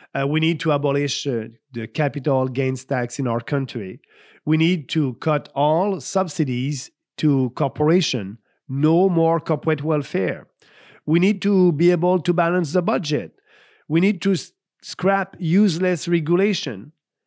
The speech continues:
And we must have a real free trade in our country. We must have a real economic union. So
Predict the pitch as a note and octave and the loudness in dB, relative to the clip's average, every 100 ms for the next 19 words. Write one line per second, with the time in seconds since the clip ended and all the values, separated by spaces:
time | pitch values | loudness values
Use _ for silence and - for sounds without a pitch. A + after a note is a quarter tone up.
0 | _ _ F3+ F3+ F3 D3+ B2+ - _ _ | _ _ -2 0 0 -4 -8 -16 _ _
1 | _ _ _ _ - C3+ D3+ C#3+ F3 G3+ | _ _ _ _ -8 0 0 2 0 0
2 | - - C3 G#2+ A2 - - - B2+ C#3 | -6 -8 -6 -4 -6 -10 -16 -6 -4 2
3 | E3+ F#3 E3+ - D#3 D3+ - C3+ C3 B2+ | 4 4 2 0 0 2 0 0 0 0
4 | A#2+ A#2 C#3+ B2 - G2+ D#2+ _ _ _ | -2 -2 -4 -4 -6 -8 -8 _ _ _
5 | - C3 C#3+ D3 D#3 C#3+ - C#3+ C#3+ C3+ | -8 -4 -2 0 0 -2 -4 -2 0 -2
6 | B2 C#3 D3 C#3 - C#3+ C3 C3 A#2+ C3 | 0 2 2 -2 -2 -2 -2 -4 -2 0
7 | C#3+ A#2 F#2 E2 _ _ - _ - D#3+ | 0 0 -6 -12 _ _ -20 _ -4 -2
8 | C3+ G#2+ | -2 -4